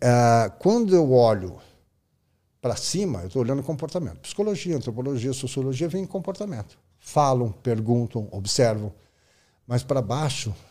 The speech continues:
profundamente no cérebro, tem um monte de informação que aí não se consegue ver, né? E não é pra subtrair, é pra somar a biologia.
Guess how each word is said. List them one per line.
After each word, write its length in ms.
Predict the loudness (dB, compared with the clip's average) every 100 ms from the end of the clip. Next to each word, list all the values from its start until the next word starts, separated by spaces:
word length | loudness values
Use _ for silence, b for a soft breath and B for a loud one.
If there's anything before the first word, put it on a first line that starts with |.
| _
profundamente 680 | -6 -4 -4 -4 -4 -6 -8
no 80 | -6
cérebro, 300 | -4 -4 -2
tem 80 | 0
um 40 |
monte 320 | 0 0 -2
de 80 | -8
informação 520 | -6 -6 -6 -8 -12 -14 _ _ _ _ _ _
que 100 | 2
aí 140 | 4
não 140 | 4 2
se 140 | 0
consegue 480 | -2 0 2 2 2
ver, 180 | -4 -10 _ _ _ _ -4
né? 220 | -4 2
E 80 | 4
não 220 | 6 6
é 60 | 4
pra 140 | 4 2
subtrair, 600 | 2 0 0 0 0 -2
é 40 |
pra 180 | -6 -6
somar 520 | 2 2 4 2 0
a 40 |
biologia. 580 | 0 -2 -2 -4 -6 -8